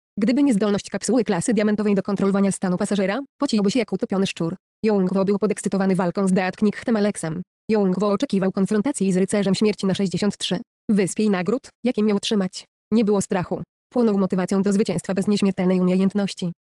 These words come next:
"Umyjmy się. Lululala". Ungwo nucił, idąc do łazienki, włączając telewizor przymocowany do marmurowej ściany łazienki. W naturalny sposób został on przypisany do kanału specjalizującego się w wiadomościach o Satisfy. Czy pamiętasz wiadomości sprzed tygodnia,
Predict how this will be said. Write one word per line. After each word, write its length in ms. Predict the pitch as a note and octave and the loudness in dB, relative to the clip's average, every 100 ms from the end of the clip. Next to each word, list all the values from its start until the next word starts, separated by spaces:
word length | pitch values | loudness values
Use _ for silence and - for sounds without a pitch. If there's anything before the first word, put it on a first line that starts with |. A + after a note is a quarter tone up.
| - | 0
"Umyjmy 280 | A3 F#3+ | 2 2
się. 160 | F#3 E3+ - _ - | 0 -6 -10 _ 0
Lululala". 460 | B3+ G#3 G#3 F#3+ F3+ _ _ A3 | 2 4 2 0 -2 _ _ 0
Ungwo 360 | G#3 F#3 F#3+ G#3 | 2 2 0 0
nucił, 360 | G3 - G3+ C#4 - | 0 0 -2 -2 -4
idąc 200 | C#4 B3 | -2 0
do 100 | G3 | 2
łazienki, 500 | F#3 F3+ E3+ - B3 - G3+ | 2 0 -2 -4 -8 -4 -2
włączając 460 | G3+ A3 F#3+ F#3+ | 0 0 -2 -2
telewizor 400 | - C4+ G3 F#3+ | -2 0 2 0
przymocowany 480 | - G#3 G3 F#3+ F#3 | 0 0 0 0 2
do 60 | F#3 | 0
marmurowej 420 | F#3+ G3 F#3 F#3 | 0 0 0 -2
ściany 280 | - F#3 F#3 | -2 -2 0
łazienki. 460 | F#3+ A#3 G#3+ E3+ F3 _ - | 2 2 0 -4 -10 _ -4
W 40 | G3+ | 0
naturalny 380 | G#3 G3 F#3 | 0 2 0
sposób 280 | F#3 C#4+ A#3 | 0 -2 0
został 220 | G3+ G3 | 0 0
on 100 | F#3 | -2
przypisany 380 | F#3 C4 F#3 F#3 | 0 -2 0 0
do 80 | F3+ | 0
kanału 300 | G#3 F#3+ F#3+ | 0 0 0
specjalizującego 680 | G3 F#3+ F#3+ G#3+ G3+ G3+ F3+ | 0 0 2 2 2 0 0
się 120 | G3 | 2
w 60 | F#3+ | 2
wiadomościach 420 | F#3+ F#3+ - F#3 | 2 0 0 -2
o 60 | |
Satisfy. 420 | G3 - G3 F3 E3+ _ _ - | -2 -2 -4 -4 -6 _ _ -2
Czy 60 | |
pamiętasz 320 | D4 F3+ G3 | 2 2 2
wiadomości 400 | F#3+ F#3 F3+ - | 2 2 0 0
sprzed 220 | F#3+ A#3 A3 | -2 -2 -2
tygodnia, 460 | G3+ G#3+ G3 A3 | -2 0 0 0